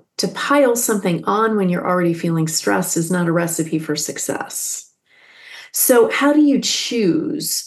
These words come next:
So it really does come down to taking deep breaths,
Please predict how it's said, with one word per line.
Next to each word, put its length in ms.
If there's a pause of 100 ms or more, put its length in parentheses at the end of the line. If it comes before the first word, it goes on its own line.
So 720 (580)
it 220
really 300
does 500
come 340
down 440
to 640 (1080)
taking 540 (100)
deep 280
breaths, 840